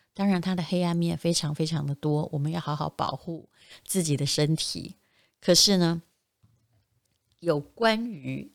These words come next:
这个疫情，只要我们人类还有，我们终于是会克服的。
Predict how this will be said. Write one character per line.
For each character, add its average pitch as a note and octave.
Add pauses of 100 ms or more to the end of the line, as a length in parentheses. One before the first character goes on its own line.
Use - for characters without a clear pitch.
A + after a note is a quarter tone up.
(140)
这 G3
个 E3
疫 F#3
情， - (760)
只 -
要 G3
我 D#3
们 D3+
人 D3+
类 F3 (240)
还 -
有， F#3 (180)
我 -
们 D3+
终 F3+
于 D3+
是 D#3+
会 D#3
克 -
服 -
的。 -